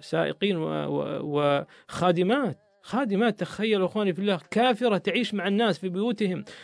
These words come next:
تطبخ لهم، ترتب البيت لهم، تشرف على تربية أبنائهم. مصيبة كبيرة إخواني في الله، خادمة كافرة تجلس في البيت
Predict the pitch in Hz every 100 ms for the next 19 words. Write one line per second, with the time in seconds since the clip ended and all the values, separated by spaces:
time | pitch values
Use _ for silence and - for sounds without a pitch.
0 | - - 233 202 196 196 233 220 139 -
1 | - - - 170 208 - 196 185 208 202
2 | 202 226 226 120 _ _ _ - 185 240
3 | 214 208 190 202 208 208 196 175 190 226
4 | 214 143 156 262 254 202 190 190 247 185
5 | 185 208 170 180 170 143 151 _ _ _
6 | _ _ _ - 170 240 226 160 147 170
7 | 214 247 185 175 185 - 185 151 156 196